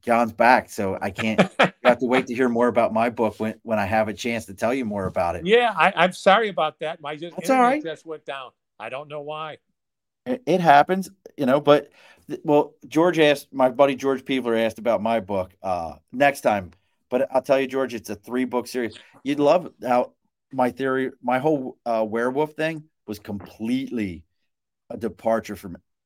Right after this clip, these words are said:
Speaker 1: anything that, uh, had been out there. Basically, you know, werewolf, werewolf children were raised by their fathers, who were always single dads.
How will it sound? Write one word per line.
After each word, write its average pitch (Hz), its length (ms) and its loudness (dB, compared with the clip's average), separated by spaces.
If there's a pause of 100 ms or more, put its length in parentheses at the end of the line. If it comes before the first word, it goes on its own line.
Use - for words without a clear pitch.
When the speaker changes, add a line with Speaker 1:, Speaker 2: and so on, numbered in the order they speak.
(100)
Speaker 1:
anything 104 880 -4 (640)
that, 98 480 -2
uh, 85 480 -6 (100)
had 107 160 -10
been 104 140 -6
out 101 180 -4
there. 87 260 -10 (460)
Basically, 117 540 -2 (380)
you 110 100 -8
know, 95 380 -6 (540)
werewolf, 120 640 0 (320)
werewolf 139 440 2
children 151 540 0 (580)
were 110 160 -4
raised 113 360 -4
by 113 180 0
their 98 140 -6
fathers, 98 720 -2 (220)
who 104 100 -10
were 98 200 -10
always 101 340 -2
single 95 320 -12
dads. 78 500 -10